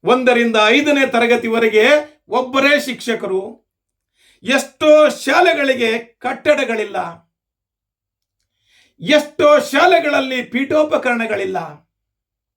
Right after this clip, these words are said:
ಕನ್ನಡದ ನುಡಿ ಹಬ್ಬವನ್ನ ವಿಜೃಂಭಣೆಯಿಂದ ಮಾಡಿದ್ರೆ ಸಾಲದು ಸರ್ಕಾರ, ಅದರೊಟ್ಟಿಗೆ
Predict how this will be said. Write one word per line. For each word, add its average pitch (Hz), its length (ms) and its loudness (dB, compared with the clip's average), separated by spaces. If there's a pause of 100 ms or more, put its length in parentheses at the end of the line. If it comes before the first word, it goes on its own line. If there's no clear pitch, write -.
(2500)
ಕನ್ನಡದ 247 640 2
ನುಡಿ 247 340 4
ಹಬ್ಬವನ್ನ 269 540 0 (300)
ವಿಜೃಂಭಣೆಯಿಂದ 277 960 -2
ಮಾಡಿದ್ರೆ 233 460 -4
ಸಾಲದು 233 440 -8
ಸರ್ಕಾರ, 240 440 -2 (1700)
ಅದರೊಟ್ಟಿಗೆ 185 840 0